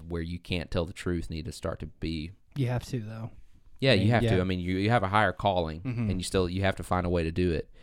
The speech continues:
Speaker 1: and you have to. That's where faith comes in. But I'm just saying, I'm trying to be sympathetic 'cause at least I can, I get it. And that would be
Speaker 2: Mm-hmm.
Speaker 1: hard. I mean, that's one of the reasons I didn't do it, 'cause I didn't think I would make, I didn't think I'd survive, or I'd be miserable. One of the two, I feel like.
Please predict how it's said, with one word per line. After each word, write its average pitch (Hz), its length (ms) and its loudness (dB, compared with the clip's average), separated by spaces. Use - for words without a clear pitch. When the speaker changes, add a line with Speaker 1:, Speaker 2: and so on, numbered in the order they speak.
Speaker 1:
and 92 100 0
you 92 80 4
have 92 120 4
to. - 80 -4
That's 92 240 2
where 87 100 0
faith 90 300 0
comes 82 240 -4
in. 78 280 -4
But 85 120 2
I'm 80 120 0
just 90 180 -4
saying, 85 220 2
I'm 85 320 -4
trying 107 200 2
to 90 40 2
be 90 80 -2
sympathetic 85 600 -2
'cause - 220 -8
at - 240 -8
least 87 320 -4
I 80 80 -6
can, 78 300 -8
I 76 100 -6
get 82 220 -2
it. - 140 -10
And 85 140 -8
that 85 140 -4
would 117 80 -4
be 117 80 -2
Speaker 2:
Mm-hmm. 101 80 0
Speaker 1:
hard. 80 220 2
I - 40 -4
mean, 85 60 0
that's 104 140 -2
one 98 120 0
of 85 40 -2
the 80 40 -4
reasons 82 200 -4
I 80 80 -2
didn't 92 260 -4
do 104 140 -2
it, - 140 -8
'cause - 200 -6
I - 60 -4
didn't 78 220 -6
think 80 160 -6
I - 120 -8
would - 140 -10
make, 85 300 -6
I 82 60 -4
didn't 80 140 -6
think 78 100 -10
I'd 73 140 -10
survive, 82 580 -6
or 95 220 4
I'd 87 140 2
be 85 100 -6
miserable. 80 500 -12
One - 160 -16
of 82 60 -14
the 82 60 -12
two, - 200 -12
I - 40 -14
feel 50 200 -10
like. - 180 -12